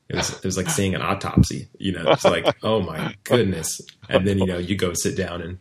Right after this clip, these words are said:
Speaker 1: and look at your own writing and go, "Look at all of this." Like, I get paranoid every time I write the
Speaker 2: Yeah.
Speaker 1: word "that."
Speaker 2: <laughs>
Speaker 1: Every time I type "that," either in a, in a tweet or in an email or something, I'm always looking, "Oh, can I take that out? Is, you
Speaker 2: Yeah.
Speaker 1: know, a-,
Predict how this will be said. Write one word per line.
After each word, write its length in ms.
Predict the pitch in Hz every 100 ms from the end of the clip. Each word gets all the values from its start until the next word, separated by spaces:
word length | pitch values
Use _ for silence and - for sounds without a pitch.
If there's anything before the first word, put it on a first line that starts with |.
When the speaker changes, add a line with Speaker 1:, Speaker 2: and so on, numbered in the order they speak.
| _
Speaker 1:
and 200 | 78 87
look 160 | 90 90
at 60 | -
your 160 | 87
own 120 | 92 90
writing 420 | 85 82 87 -
and 100 | -
go, 140 | - -
"Look 220 | - 123
at 140 | - -
all 180 | - 78
of 120 | 78
this." 300 | - - - - - - -
Like, 100 | -
I 60 | 107
get 220 | 107 -
paranoid 540 | 104 110 92 85 82 -
every 140 | 90
time 180 | 92 87
I 60 | 85
write 280 | 85 90 -
the 80 |
Speaker 2:
Yeah. 80 | 107
Speaker 1:
word 280 | 90 85 - - 90
"that." 380 | 90 90 - - _ _ _ _
Speaker 2:
<laughs> 840 | - - - - - - 226 - 180
Speaker 1:
Every 180 | 98 117
time 180 | 117 107
I 100 | 92
type 280 | 104 98
"that," 500 | 135 95 85 82 - _ -
either 240 | 104 92
in 200 | - 95
a, 140 | 80 -
in 120 | 98 82
a 80 |
tweet 680 | - - 127 123 107 - -
or 160 | 82 -
in 180 | 87
an 120 | - -
email 520 | 127 127 98 87 87 -
or 80 |
something, 220 | - 92 90
I'm 160 | 95 -
always 300 | 98 107 92
looking, 300 | 107 82 85
"Oh, 100 | -
can 160 | 90
I 40 | 80
take 220 | 90 82
that 140 | 76
out? 300 | 82 120 - - _ _ _ _ -
Is, 280 | 90 - 92
you 80 |
Speaker 2:
Yeah. 140 | 90 90
Speaker 1:
know, 260 | 87 85 -
a-, 160 | 90